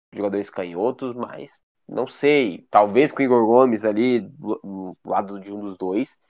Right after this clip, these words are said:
mas como Luan na zaga.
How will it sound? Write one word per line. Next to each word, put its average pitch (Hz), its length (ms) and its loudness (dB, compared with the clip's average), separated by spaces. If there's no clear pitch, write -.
mas 135 600 6
como 208 440 6
Luan 185 560 4
na - 220 0
zaga. 135 580 2